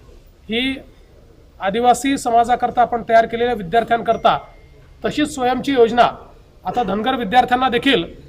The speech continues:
त्या ठिकाणी लागू राहणार आहे. यासोबत, अ, ज्या प्रकारे नामांकित शाळांमध्ये आपण, अ,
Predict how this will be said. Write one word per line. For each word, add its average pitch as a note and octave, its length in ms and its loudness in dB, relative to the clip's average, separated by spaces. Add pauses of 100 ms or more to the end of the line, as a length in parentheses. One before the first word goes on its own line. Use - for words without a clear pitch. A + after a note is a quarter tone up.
(260)
त्या G#3+ 100 6
ठिकाणी A#3+ 420 4 (600)
लागू G3 340 2
राहणार A#3+ 280 8
आहे. C4 120 2 (760)
यासोबत, C4 640 4
अ, B3+ 240 4 (2000)
ज्या G#3+ 120 2
प्रकारे C4 500 4 (720)
नामांकित A3+ 580 0
शाळांमध्ये B3 800 4 (300)
आपण, B3 280 2
अ, A#3+ 160 8